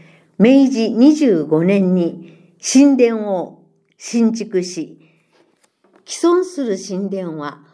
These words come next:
この頃のものと考えられています。大藪地区は生活様式の変化から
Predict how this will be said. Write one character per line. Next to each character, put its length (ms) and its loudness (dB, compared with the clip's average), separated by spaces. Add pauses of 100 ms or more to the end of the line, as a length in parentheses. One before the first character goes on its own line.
(160)
こ 140 -6
の 160 0
頃 340 -4
の 100 -6
も 160 -8
の 140 -12
と 320 -14
考 360 -10
え 100 -10
ら 100 -12
れ 120 -10
て 120 -14
い 160 -10
ま 140 -16
す。 340 -20 (1080)
大 200 4
藪 300 -2
地 180 -20
区 140 -10
は 260 -12 (120)
生 300 -6
活 300 -8
様 200 -2
式 260 -12
の 140 -10
変 300 -10
化 140 -14
か 160 -18
ら 240 -16